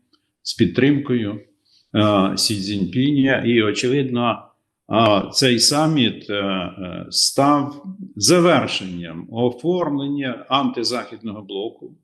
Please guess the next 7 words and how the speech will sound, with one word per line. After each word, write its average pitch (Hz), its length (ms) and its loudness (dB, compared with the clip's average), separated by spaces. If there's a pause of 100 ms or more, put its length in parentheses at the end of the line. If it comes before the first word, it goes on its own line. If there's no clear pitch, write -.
(1000)
так, 139 360 -2
в - 20 -2
основі 165 380 0
якої 160 480 -2
лежить 143 560 -2
воєнний 139 480 0
блок. 80 520 -12